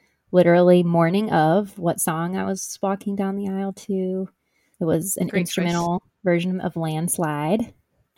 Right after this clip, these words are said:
Speaker 1: Um, and I
Speaker 2: Mm-hmm.
Speaker 1: don't know if you felt this way at your <laughs> wedding, but I heard it initially when the song started, and Travis,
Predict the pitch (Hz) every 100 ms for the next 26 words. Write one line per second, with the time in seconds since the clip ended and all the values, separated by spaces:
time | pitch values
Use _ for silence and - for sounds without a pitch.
0 | 160 202 208 180 185 208 247 262 208 202
1 | - - - - 196 185 165 170 165 190
2 | 175 165 180 185 190 202 208 180 165 165
3 | 160 _ _ _ - - 220 233 269 277
4 | - _ _ _ _ _ _ _ _ -
5 | 202 196 180 208 190 170 165 175 165 170
6 | 160 _ - - - 143 147 147 170 175
7 | 165 - 170 160 160 170 - -